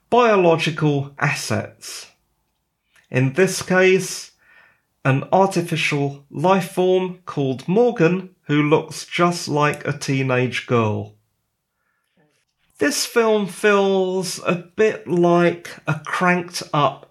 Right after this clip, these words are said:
action horror version of something like Ex Machina from two thousand and fifteen,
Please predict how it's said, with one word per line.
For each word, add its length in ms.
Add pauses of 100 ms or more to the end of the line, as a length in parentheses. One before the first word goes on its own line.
(120)
action 560
horror 540
version 840 (520)
of 400
something 640
like 280 (100)
Ex 380
Machina 540
from 400
two 280
thousand 520
and 160
fifteen, 880